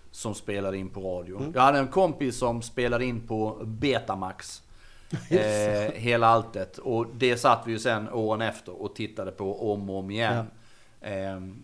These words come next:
Speaker 1: en sån här jävla toppmat, stor som ett kärnkraftverk för fan. Den här
Speaker 2: Ja.
Speaker 1: jävla Betamax, eh,
Speaker 2: <laughs>
Speaker 1: videon. Helt makalöst.
Speaker 2: Vår vägde sexton kilo.
Speaker 1: Ja, ja, men det var
Speaker 2: Den
Speaker 1: så här
Speaker 2: gick nästan
Speaker 1: helt
Speaker 2: genom
Speaker 1: sin-,
Speaker 2: golvet.
Speaker 1: det är sinnessjukt. Eh, och han var typ den enda nästan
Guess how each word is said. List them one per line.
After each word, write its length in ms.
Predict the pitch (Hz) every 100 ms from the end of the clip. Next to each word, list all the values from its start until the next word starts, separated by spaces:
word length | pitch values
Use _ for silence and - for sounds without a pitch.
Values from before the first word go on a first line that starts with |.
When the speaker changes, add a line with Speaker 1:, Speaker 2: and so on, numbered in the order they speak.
| -
Speaker 1:
en 100 | 107
sån 140 | 127
här 80 | 113
jävla 340 | 120 104 95 - _ _ _ -
toppmat, 640 | - 160 - 120 101 104 -
stor 260 | - 180 135
som 120 | 117
ett 60 |
kärnkraftverk 800 | 107 135 - - 80 - 85 80
för 80 | 87
fan. 160 | - 87
Den 100 | 131
här 80 | 131
Speaker 2:
Ja. 220 | 170 190
Speaker 1:
jävla 80 | 143
Betamax, 480 | 123 110 98 - -
eh, 360 | 104 98 98 - - - 190 - -
Speaker 2:
<laughs> 100 | 107
Speaker 1:
videon. 400 | 107 98 98 104 - - -
Helt 200 | 139 139
makalöst. 520 | 135 165 104 90 98
Speaker 2:
Vår 120 | 160
vägde 260 | 185 185 147
sexton 500 | - 170 160 - 139
kilo. 240 | 123 165 165
Speaker 1:
Ja, 140 | 208 214
ja, 100 | 247 247 -
men 160 | 214
det 80 | 247
var 140 | 226
Speaker 2:
Den 80 | 240
Speaker 1:
så 60 | 226
här 60 | 160
Speaker 2:
gick 80 | 196
nästan 80 |
Speaker 1:
helt 100 | 220
Speaker 2:
genom 180 | 214 202
Speaker 1:
sin-, 80 | 196
Speaker 2:
golvet. 520 | 202 240 190 156 -
Speaker 1:
det 120 | 220
är 40 | 190
sinnessjukt. 1200 | - 196 208 240 151 247 - 139 123 127 110 - - - - -
Eh, 280 | 127 131 131
och 60 | 135
han 160 | 143
var 80 | 160
typ 200 | 160 143
den 200 | 131 131
enda 520 | 143 143 143 147 123 120
nästan 400 | 135 - 117